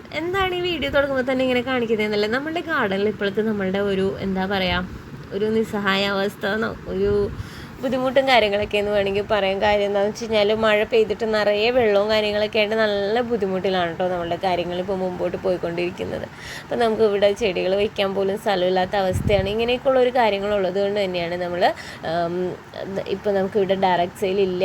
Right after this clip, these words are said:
എന്ന് പറയുന്നത് ട്ടോ. നിങ്ങൾക്ക് ആർക്കും തന്നെ വന്നു കഴിഞ്ഞാൽ നിങ്ങൾക്ക് ഇഷ്ടത്തിന് ഒരു പ്ലാന്റുകൾ ഇവിടെ നിന്ന് നോക്കി സെലക്ട് ചെയ്തൊക്കെ പ-, വാങ്ങുക എന്ന് പറയുന്നത് വളരെ ബുദ്ധിമുട്ടുള്ളൊരു കാര്യം തന്നെയാണ്. അതുകൊണ്ടാണ്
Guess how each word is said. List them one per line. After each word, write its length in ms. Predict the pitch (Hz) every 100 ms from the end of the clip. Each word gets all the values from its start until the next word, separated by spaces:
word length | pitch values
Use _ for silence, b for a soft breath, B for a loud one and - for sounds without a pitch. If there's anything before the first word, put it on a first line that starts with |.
| 190
എന്ന് 200 | 180 185
പറയുന്നത് 500 | 208 175 170 170 175
ട്ടോ. 120 | 190
നിങ്ങൾക്ക് 380 | 190 190 196 220
ആർക്കും 300 | 196 208 208
തന്നെ 180 | 190 202
വന്നു 280 | 190 180
കഴിഞ്ഞാൽ 340 | 196 196 185 180
നിങ്ങൾക്ക് 320 | 190 190 208
ഇഷ്ടത്തിന് 340 | - 190 202 196
ഒരു 140 | 190
പ്ലാന്റുകൾ 440 | 202 175 180 185
ഇവിടെ 200 | 190 180
നിന്ന് 160 | 180 208
നോക്കി 300 | 214 180 190
സെലക്ട് 380 | 196 180 165 -
ചെയ്തൊക്കെ 340 | 190 180 180 208
പ-, 200 | 208 - 190
വാങ്ങുക 360 | 170 170 180
എന്ന് 160 | 185 190
പറയുന്നത് 280 | 180 175 190
വളരെ 280 | 180 175 220
ബുദ്ധിമുട്ടുള്ളൊരു 680 | 220 190 185 196 208 202 202
കാര്യം 340 | 208 170 180
തന്നെയാണ്. 360 | 185 185 180 165
അതുകൊണ്ടാണ് 600 | 170 180 185 208 185 233